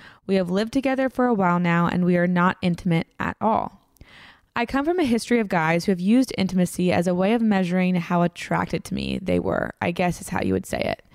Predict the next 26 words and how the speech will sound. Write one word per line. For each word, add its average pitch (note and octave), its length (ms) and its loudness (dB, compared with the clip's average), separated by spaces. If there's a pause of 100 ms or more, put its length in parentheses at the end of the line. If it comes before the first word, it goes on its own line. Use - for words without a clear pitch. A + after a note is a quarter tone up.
(600)
None A3+ 160 -2
of D4+ 120 -2
those D4 180 0
relationships G3+ 580 0
were G3 100 0
healthy F3+ 360 0
at F3+ 80 2
all, D#3+ 300 0
but E3+ 360 0
it's F#3 160 -6
just - 300 -2
all E3+ 160 0
I've D#3+ 140 0
ever D#3+ 200 -2
known. G3 440 -4 (680)
Also, G3 520 0
I F3 160 0
come F3+ 240 -2
from F#3 200 -2
a F3 200 0
very F#3 380 0
southern A#3 680 0
rural F#3+ 540 0
area, - 480 -2 (380)
Bible F#3 240 0
Belt. - 260 -2